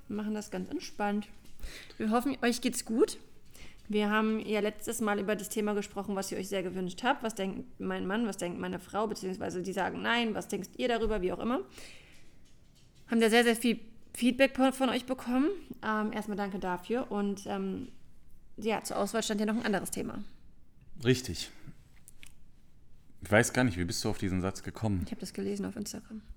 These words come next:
Speaker 2: Einfach bei irgendwem oder was?
Speaker 1: Das wurde mir einfach irgendwo angezeigt, ich weiß es nicht.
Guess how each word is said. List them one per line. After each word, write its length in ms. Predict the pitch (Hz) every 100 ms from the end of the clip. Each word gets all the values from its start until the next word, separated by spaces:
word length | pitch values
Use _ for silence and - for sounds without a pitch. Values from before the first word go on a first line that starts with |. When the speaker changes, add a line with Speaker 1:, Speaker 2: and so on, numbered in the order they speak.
| - - - - - - - - - - -
Speaker 2:
Einfach 260 | - 123 104
bei 160 | 98
irgendwem 380 | 104 98 90 92
oder 160 | 76 -
was? 200 | 87 -
Speaker 1:
Das 280 | 220 - 190
wurde 120 | 233
mir 100 | 226
einfach 140 | 208 220
irgendwo 240 | 202 190
angezeigt, 400 | - 302 - 175
ich 60 | -
weiß 140 | 277
es 140 | 233 -
nicht. 220 | 190